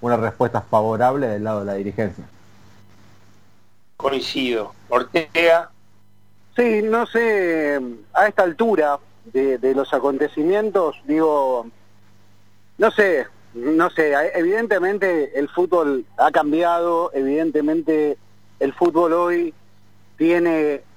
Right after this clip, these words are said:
Speaker 3: por supuesto que los protagonistas son los jugadores, por supuesto que la importancia de la representatividad de las instituciones debe ser una cuestión a llamarse la reflexión,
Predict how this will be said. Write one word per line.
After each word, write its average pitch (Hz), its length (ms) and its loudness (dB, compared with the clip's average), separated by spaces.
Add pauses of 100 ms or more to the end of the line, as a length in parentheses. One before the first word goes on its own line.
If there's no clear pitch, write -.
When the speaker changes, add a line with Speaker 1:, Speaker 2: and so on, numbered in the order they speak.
(840)
Speaker 3:
por 147 160 2
supuesto 175 380 2
que 151 80 0
los 147 100 0
protagonistas 151 640 0
son 156 140 -2
los 147 100 0
jugadores, 160 600 0 (1200)
por 165 160 4
supuesto 165 460 0
que 139 640 0 (300)
la 156 120 2
importancia 156 720 0
de 143 80 0
la 147 120 0
representatividad 151 1120 -2
de 147 100 -2
las 143 180 -2
instituciones 156 760 -2 (580)
debe 175 360 2
ser 185 380 0 (340)
una 160 200 2
cuestión 151 360 0
a 165 60 0
llamarse 156 400 0
la 143 120 0
reflexión, 151 840 -2